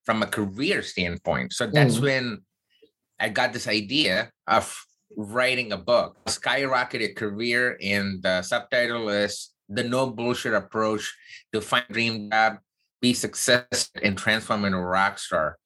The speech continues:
Speaker 1: People thought I was crazy because I was in the midst of a pandemic. At that time, my kid was really young, like four or five months old, and there was no
Speaker 2: Mm-hmm.
Speaker 1: daycare. So I had to take care of him full time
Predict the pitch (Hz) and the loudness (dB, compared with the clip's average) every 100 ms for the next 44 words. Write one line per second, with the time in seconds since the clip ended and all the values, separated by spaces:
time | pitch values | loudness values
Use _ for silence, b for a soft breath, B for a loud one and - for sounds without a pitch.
0 | B B B 165 185 175 156 139 - - | B B B -2 0 0 0 0 -4 -2
1 | 117 139 - 147 110 - 110 104 107 101 | 0 0 0 -2 -4 0 0 2 0 0
2 | 110 107 147 - 131 110 117 117 123 120 | -2 -2 -2 2 2 2 -4 -2 -2 0
3 | 120 120 - _ B B B - 110 98 | 0 -2 -8 _ B B B -2 -2 2
4 | 123 131 135 131 127 120 - _ _ 104 | -2 0 -2 -2 -2 -6 -18 _ _ 0
5 | 98 92 78 - _ 135 127 107 101 123 | 2 2 -4 -12 _ -2 0 -2 -2 0
6 | 117 98 104 107 101 92 - 113 110 110 | 0 0 0 0 -2 -2 -4 -2 2 2
7 | 101 101 95 92 98 104 110 - 95 101 | 2 -2 -2 -2 0 0 -2 -4 -2 2
8 | 123 117 104 101 107 110 104 107 - 101 | 4 2 2 0 0 0 0 0 -2 0
9 | 95 101 98 107 113 104 98 107 95 113 | -2 -4 -4 -2 0 -2 -2 -8 -2 -2
10 | 110 107 101 101 | 0 2 2 0